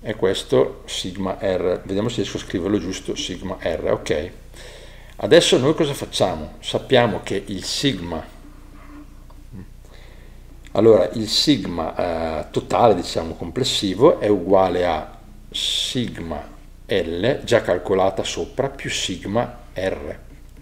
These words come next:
con delle incognite all'interno, eh? L'incognita è R B, e so che è uguale a zero, la trave è bloccata. Quindi vedete che questo è dato dalla trave solo coi carichi e quest'altro è dato da-, è dato dalla trave solo con la reazione vincolare, per questo dice sovrapposizione degli effetti.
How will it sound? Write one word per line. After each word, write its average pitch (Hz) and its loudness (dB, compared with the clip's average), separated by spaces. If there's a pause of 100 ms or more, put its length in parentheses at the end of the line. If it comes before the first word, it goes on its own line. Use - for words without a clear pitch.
(800)
con 120 6
delle 117 6
incognite 117 2
all'interno, 87 0
eh? 101 -4 (240)
L'incognita 107 2
è 98 6
R 87 0
B, 87 -4 (760)
e 127 6
so 120 4
che - 4
è 196 10
uguale 92 2
a 85 -2
zero, 123 4
la 85 0
trave 104 4
è 98 2
bloccata. 101 -2 (440)
Quindi 135 4
vedete 127 8
che 98 -2 (400)
questo 156 6
è 165 12
dato 120 6
dalla 113 6
trave 110 4
solo 107 2
coi 95 -2
carichi 85 0
e 120 -2
quest'altro - 4
è 170 6
dato 113 4
da-, 95 2
è 110 0
dato 110 2
dalla 113 6
trave 117 6
solo 127 2
con 110 4
la 95 4
reazione 95 0
vincolare, 90 0
per - -8
questo 135 4
dice 113 -4
sovrapposizione 101 2
degli 87 -6
effetti. - -8